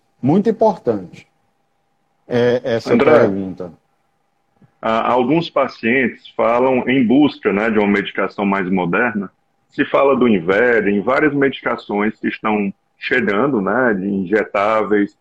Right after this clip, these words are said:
Speaker 2: porque em alguns casos de pacientes, o paciente em si é resistente a tomar o antipsicótico, né, junto com o, o estabilizador. E, às vezes, uma,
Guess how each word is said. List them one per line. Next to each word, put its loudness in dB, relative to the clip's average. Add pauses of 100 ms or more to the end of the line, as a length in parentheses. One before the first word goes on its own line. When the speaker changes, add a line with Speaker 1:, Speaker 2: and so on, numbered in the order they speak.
(340)
Speaker 2:
porque -2
em 2
alguns 2
casos 0
de -2
pacientes, -4 (320)
o -2
paciente -2
em 0
si -2
é 4
resistente -2
a -2
tomar 0
o 2
antipsicótico, -4 (340)
né, -2
junto -4
com -2
o, -4
o -10
estabilizador. -2 (540)
E, 0
às 0
vezes, 2
uma, 0